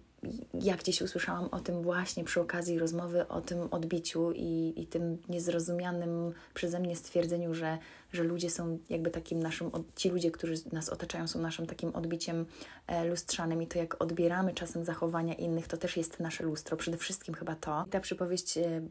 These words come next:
bardzo pomogła mi zrozumieć zjawisko, szczególnie że mam też takich ludzi, których poznałam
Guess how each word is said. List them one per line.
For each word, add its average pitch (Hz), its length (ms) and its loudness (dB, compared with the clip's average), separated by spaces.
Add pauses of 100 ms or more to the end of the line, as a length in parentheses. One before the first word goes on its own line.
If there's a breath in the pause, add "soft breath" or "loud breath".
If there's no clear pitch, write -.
(160)
bardzo 160 360 2
pomogła 160 500 2
mi 147 440 0 (240 loud breath)
zrozumieć 165 600 4
zjawisko, 156 1000 2
szczególnie 175 500 -2
że 160 380 0
mam 233 180 4 (160)
też 208 160 -4
takich 170 400 -4
ludzi, 160 340 0
których - 280 -8
poznałam 151 580 -2